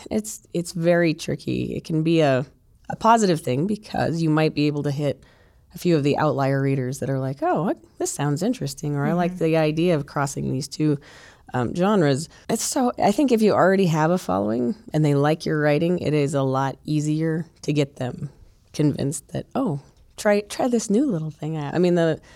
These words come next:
Speaker 1: prime example, of course, is, is, like, Nora Roberts, who romance writer, but she also does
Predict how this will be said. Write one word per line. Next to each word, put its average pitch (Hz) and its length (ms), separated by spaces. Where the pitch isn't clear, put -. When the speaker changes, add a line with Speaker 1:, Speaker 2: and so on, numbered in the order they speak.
Speaker 1:
prime 233 240
example, 160 480
of 151 140
course, 135 280
is, - 280
is, 156 140
like, 147 160
Nora 139 280
Roberts, 147 540
who 139 360
romance 220 480
writer, 135 320
but 156 180
she 156 160
also 143 460
does 135 420